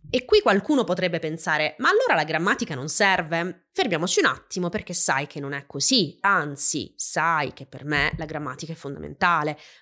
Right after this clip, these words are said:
ma attenzione, non è il fine, è il supporto, è la struttura. Pensa sempre alla metafora della casa. La grammatica è come l'impalcatura, il cemento, le fondamenta. Ma cosa ci fai con una casa perfetta se dentro non c'è nulla,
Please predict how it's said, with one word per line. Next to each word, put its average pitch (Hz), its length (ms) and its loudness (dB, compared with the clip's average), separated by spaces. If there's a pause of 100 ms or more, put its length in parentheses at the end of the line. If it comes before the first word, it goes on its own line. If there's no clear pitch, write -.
ma 285 440 6
attenzione, 294 560 0
non 170 160 0
è 254 80 0
il 277 160 -4
fine, 131 580 -10
è 214 200 -4
il 240 180 -2
supporto, 139 840 -10
è 220 320 -4
la 202 160 -6
struttura. 139 720 -6 (160)
Pensa 302 460 0
sempre 208 560 -2
alla 151 160 -2
metafora 190 500 -2
della 147 220 -6
casa. - 480 -10
La 160 100 -4
grammatica 208 500 0
è 180 60 -8
come 262 200 -2
l'impalcatura, 214 760 -2 (100)
il 151 100 -10
cemento, 196 540 -2
le 165 120 -6
fondamenta. 175 640 0 (440)
Ma 160 160 -2
cosa 196 220 0
ci 330 140 2
fai 175 240 2
con - 140 -8
una 139 160 -6
casa 160 240 -2
perfetta 185 720 -6
se - 160 -6
dentro 180 300 -2
non 160 100 0
c'è 160 160 -2
nulla, 143 500 -8